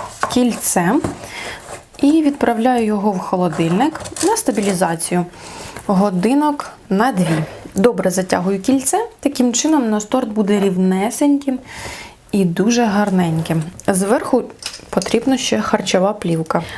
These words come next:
Залишки крему я буду використовувати для вирівнювання та декору цього торту. І поки торт буде знаходитись у мене в холодильнику, крем я також ставлю в холодильник, щоб він не псувався при кімнатній температурі.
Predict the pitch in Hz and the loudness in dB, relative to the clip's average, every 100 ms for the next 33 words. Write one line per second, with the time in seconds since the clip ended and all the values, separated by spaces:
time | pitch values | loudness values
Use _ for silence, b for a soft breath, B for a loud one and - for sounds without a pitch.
0 | B 226 233 226 - 190 220 294 294 214 | B 2 2 0 -2 0 2 2 2 2
1 | 185 190 202 220 214 - 226 185 190 170 | 0 0 -2 0 -2 0 0 0 -2 0
2 | 196 202 175 - - 185 190 180 165 208 | 2 2 0 -6 -6 0 2 2 0 0
3 | 285 311 302 311 254 233 - 240 262 247 | 0 0 0 0 2 0 2 2 2 0
4 | - - 180 196 190 170 - 185 - B | -4 -2 0 0 -2 -4 -6 -12 -14 B
5 | B B B B - 277 269 269 254 - | B B B B 2 4 4 2 0 -4
6 | - 254 247 196 185 170 185 180 185 196 | 0 0 2 0 0 -2 0 0 2 0
7 | 180 185 180 185 180 185 175 175 - 240 | 0 0 0 -2 -2 2 2 2 2 2
8 | 262 311 320 311 311 - 233 247 208 190 | 2 2 2 2 -2 0 -2 0 0 -2
9 | - 180 269 320 302 - 214 226 254 240 | -2 -2 0 -2 -2 -2 -2 0 0 0
10 | - 202 175 180 175 - - B B B | -2 -2 0 0 -2 -4 -12 B B B
11 | B 208 180 226 277 202 202 240 285 - | B 0 2 4 4 4 2 0 -2 -2
12 | 190 180 247 269 - - 240 233 185 190 | 0 0 0 0 0 0 0 0 2 2
13 | 247 240 233 226 247 240 226 220 180 170 | 0 -4 0 0 2 0 0 0 0 0